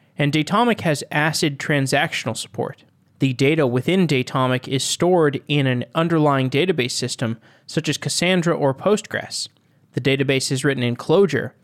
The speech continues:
and was co-authored by the creator of Clojure, Rich Hickey. Datomic has a unique architecture with a component called a peer, which gets embedded in an application backend. A peer stores a subset of the database data in memory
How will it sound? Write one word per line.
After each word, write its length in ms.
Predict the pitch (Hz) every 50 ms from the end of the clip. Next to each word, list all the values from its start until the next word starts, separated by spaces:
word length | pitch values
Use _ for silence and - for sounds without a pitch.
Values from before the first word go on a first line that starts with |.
| _ _ -
and 160 | - 147 143
was 160 | 131 135 131 -
co-authored 680 | - - 196 202 190 151 156 180 185 - - 107 - 131
by 160 | 127 120 120
the 80 | -
creator 400 | - - - 135 147 196 226 208
of 160 | 147 131 - -
Clojure, 520 | - 127 120 120 - 123 110 101 - - -
Rich 320 | - 131 151 165 170 -
Hickey. 480 | - - 175 185 - - - 160 - _ _ _ _ _ _ _ _ _ _ -
Datomic 520 | 139 127 127 - 160 190 208 190 151 -
has 220 | - 165 156 139 147
a 60 | 139
unique 440 | 131 123 127 135 175 220 240 - 180
architecture 680 | 175 190 185 - - 135 113 - - - - - - _ _ _ _ _
with 160 | - 151 135
a 40 | 139
component 520 | 135 - 143 139 - 190 220 240 233 151
called 320 | - - 170 160 160 156 160 -
a 60 | 135
peer, 640 | - - - - - 214 226 202 - - - - _ _ _ _ _ _ _ _ _ _
which 200 | - 151 135 -
gets 220 | - 160 147 - - -
embedded 420 | 160 143 131 165 175 180 175 147
in 100 | 147 135
an 120 | 127 123 117
application 600 | 113 131 - 143 131 160 151 147 - - 139 131
backend. 520 | 135 147 165 156 - - - - - - - _ _ _ _ _ _ _ _ _ _ -
A 120 | 143 131
peer 360 | 131 - - 156 151 151 143 135
stores 380 | - - - 156 143 135 127
a 20 | 139
subset 520 | - - 180 180 180 - - 156 135 135
of 120 | 139 131
the 80 | 135 139
database 460 | - 147 151 156 147 135 123 120 -
data 320 | - 131 120 123 123 123 -
in 240 | - 143 131 127
memory 480 | 127 143 175 202 185 135 110 - 139